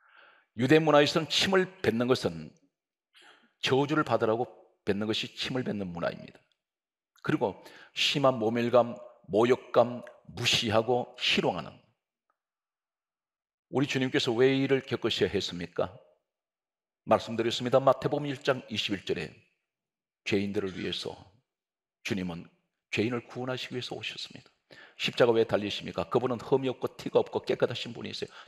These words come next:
정결하신 분입니다. 다시 말씀드려서 주님의 침을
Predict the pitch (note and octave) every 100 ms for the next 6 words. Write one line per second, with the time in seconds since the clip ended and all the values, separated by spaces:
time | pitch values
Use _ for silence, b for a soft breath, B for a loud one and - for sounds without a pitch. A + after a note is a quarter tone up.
0 | _ B2 C3 B2+ A2+ - F#2 - - -
1 | - _ _ _ _ _ _ _ _ _
2 | _ _ _ _ _ _ _ G#2+ G2+ G#2+
3 | F#2 - F#2+ F#2+ - G#2 - _ b b
4 | b b b b - - F3 F#3+ G3+ -
5 | - G#3 D3 F2+ - -